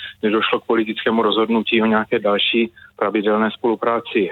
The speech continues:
ve Spojených státech amerických, tak na to právě budou evropské státy reagovat. Jako už jsem vlastně zmiňoval Velkou Británii, ta vlastně tak jako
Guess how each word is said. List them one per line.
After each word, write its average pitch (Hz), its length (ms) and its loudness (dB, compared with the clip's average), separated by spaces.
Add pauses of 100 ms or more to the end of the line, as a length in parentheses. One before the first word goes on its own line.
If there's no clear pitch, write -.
ve 110 80 0
Spojených 120 320 -2
státech 120 320 -4
amerických, 110 580 0
tak 110 100 0
na 113 120 0
to 117 100 -2
právě 107 360 0
budou 110 320 2
evropské 110 480 -2
státy 101 360 -4
reagovat. 107 480 0 (340)
Jako 107 180 -2
už 107 140 0
jsem 113 120 -2
vlastně 98 320 -2
zmiňoval 107 420 2
Velkou 110 300 0
Británii, 120 720 0 (420)
ta 117 100 -2
vlastně 117 420 -2
tak 113 180 -2
jako - 260 -2